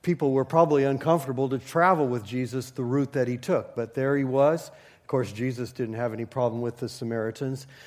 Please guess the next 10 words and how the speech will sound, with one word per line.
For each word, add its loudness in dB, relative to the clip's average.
And 4
he, 2
he -4
comes 2
into 2
a 2
village. 2
There 6
are 4
ten -2